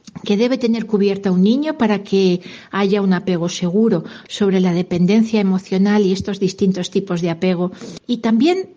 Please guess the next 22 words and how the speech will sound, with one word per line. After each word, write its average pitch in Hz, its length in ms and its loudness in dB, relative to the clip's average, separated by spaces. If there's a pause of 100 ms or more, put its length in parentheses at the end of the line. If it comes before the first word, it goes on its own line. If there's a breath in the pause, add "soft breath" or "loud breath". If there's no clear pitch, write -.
por 220 160 0
qué 302 160 -2
caemos 233 560 2
en 175 80 0
relaciones 180 720 -2
tóxicas 170 800 -4 (340 loud breath)
y 214 100 0
qué 269 180 -2
tiene 254 340 0
que 226 100 -2
suceder 214 560 0
para 180 220 0
que - 260 -2 (240)
el 190 240 4
niño 208 400 4
goce 202 540 -2 (120)
de 202 120 2
una 226 180 2
buena 214 240 0
etapa 196 320 -4
de 190 60 2
independencia. 170 800 -2